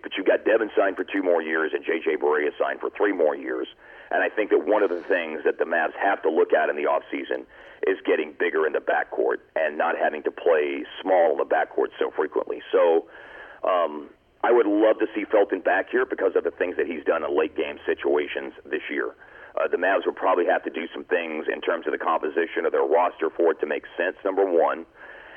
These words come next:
And then the money's gonna have to be right for Dallas, and the money's gonna have to be right for Felton because, understandably, uh, the window is closing on opportunities for him to go out into the market and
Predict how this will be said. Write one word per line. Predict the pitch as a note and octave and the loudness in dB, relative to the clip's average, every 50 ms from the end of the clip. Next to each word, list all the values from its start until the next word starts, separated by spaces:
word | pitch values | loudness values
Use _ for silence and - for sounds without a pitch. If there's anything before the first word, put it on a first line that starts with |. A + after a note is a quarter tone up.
| - - - - - _ - | -20 -20 -20 -20 -8 _ -2
And | F#2+ F#2+ F#2 F2+ | 0 0 0 0
then | F#2 F#2+ F#2+ F#2+ F#2 F2+ F#2 F#2 F2+ F2+ - | 2 2 4 4 4 2 0 -2 -4 -2 0
the | - F#2 | 0 2
money's | F2+ F#2 F#2+ G2 G2 - | 4 2 2 2 2 2
gonna | G#2 F#2 F2+ | 2 2 4
have | F#2+ F#2 F2+ - | 2 0 0 -2
to | F2+ | -4
be | F2 E2 | -2 0
right | E2 F2+ F2+ F2 F2+ - | 2 2 2 2 0 -2
for | F#2+ | -2
Dallas, | F2 D#2+ F2 - F2+ G#2 A#2+ - | 0 2 2 4 4 2 2 2
and | F#2 | 0
the | E2+ | 0
money's | F2 F#2+ G#2 G#2+ F#2+ | 2 2 0 0 0
gonna | A2 G#2 G#2+ | 0 0 0
have | A2+ A2+ - | 0 0 0
to | A2+ | -2
be | A#2 A2 | 0 0
right | G#2 A2 A2+ A2+ - | 2 2 2 2 0
for | A#2+ A2 | -2 -2
Felton | - - C3+ D#3+ - - - - | 2 2 2 2 0 -4 -6 -4
because, | - - F#2+ E2 | -2 -2 0 0
understandably, | F#2 F#2 F2 F2+ - G#2+ G2 A2 B2 - E2 E2+ F#2 - - - | 0 0 0 0 0 2 2 2 2 2 2 2 0 0 -2 -4
uh, | - - E2 E2 D#2 D2+ | -2 0 2 2 2 2
the | D2+ D#2 | 2 0
window | D2+ D#2+ F2+ G2+ F#2+ G2 F#2+ F#2+ | 2 0 0 2 2 4 4 4
is | F#2+ F#2 - | 4 2 2
closing | - G#2+ A2 A2+ A2 - F#2 F2 E2+ E2 - - | 2 4 4 4 2 0 -2 -2 -4 -6 -2 0
on | - F2 E2+ D#2+ D#2+ - | 2 2 2 2 0 -2
opportunities | - D#2 F2 F2 - F2 - - F#2 E2 E2+ D#2+ D#2+ D2+ D2+ - - | 0 0 0 0 -2 -2 -2 -2 -2 -2 -2 -2 -4 -6 -6 -6 -2
for | - E2+ E2 E2 D#2+ D#2 D2+ - - - - - - - - - - | 0 2 4 6 6 4 2 0 -4 -12 -20 -20 -20 -20 -20 -8 -4
him | - F#2+ F#2 - | -2 -2 -2 -2
to | G2 | -2
go | - F2 F2 F2 | 2 4 4 4
out | E2+ D#2+ E2 | 4 4 2
into | E2+ E2 D2+ D#2+ | 2 0 -2 0
the | C#2+ D2+ | -2 0
market | D#2 E2 E2 - E2 - F#2 E2+ - | 2 2 2 2 2 0 0 -2 0
and | - D#2 D#2 D2+ D2 C#2+ D2 D2 D2 | -2 -2 0 0 -2 -2 -6 -8 -12